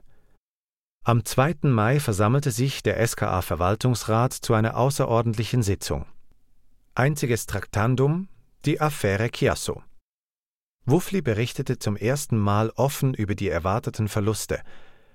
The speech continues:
behauptete aber weiterhin, die frei verfügbaren und die formal gebundenen Rückstellungen sollten in jedem Fall ausreichen, auch den maximal möglichen Verlust zu decken.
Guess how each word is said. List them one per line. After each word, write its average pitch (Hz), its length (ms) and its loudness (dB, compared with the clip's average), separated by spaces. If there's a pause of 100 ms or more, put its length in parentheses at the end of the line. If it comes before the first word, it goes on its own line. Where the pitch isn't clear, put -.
(120)
behauptete 104 580 2
aber 80 220 -2
weiterhin, 82 560 2 (380)
die 90 80 -4
frei 113 360 2
verfügbaren 127 840 2
und 90 260 -4
die 90 80 -4
formal 101 500 0
gebundenen 98 600 0
Rückstellungen 98 800 0 (320)
sollten 151 640 2 (280)
in 117 180 4
jedem 170 440 2
Fall 117 320 4
ausreichen, 120 960 2 (340)
auch 147 260 4
den 95 200 0
maximal 104 680 2
möglichen 107 500 0
Verlust 139 420 0
zu - 100 -6
decken. - 380 -6